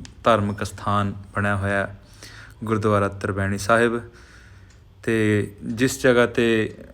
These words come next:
ਗੁਰੂ ਗੋਬਿੰਦ ਸਿੰਘ ਮਹਾਰਾਜ ਜੀ ਦੀਆਂ ਲਾਵਾਂ ਹੋਈਆਂ ਸੀ, ਗੁਰੂ ਕਾ ਲਾਹੌਰ।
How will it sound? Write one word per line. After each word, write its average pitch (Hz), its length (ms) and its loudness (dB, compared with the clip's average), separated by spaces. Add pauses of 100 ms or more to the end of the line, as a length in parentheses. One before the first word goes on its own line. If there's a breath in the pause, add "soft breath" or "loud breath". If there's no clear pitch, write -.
(200)
ਗੁਰੂ 110 240 -2
ਗੋਬਿੰਦ 104 240 2
ਸਿੰਘ 113 200 -8
ਮਹਾਰਾਜ 101 520 -2
ਜੀ 98 100 -4
ਦੀਆਂ 95 240 -2
ਲਾਵਾਂ 90 360 -2
ਹੋਈਆਂ 95 280 0
ਸੀ, 95 140 -4
ਗੁਰੂ 98 260 -6
ਕਾ 101 180 2
ਲਾਹੌਰ। 98 640 2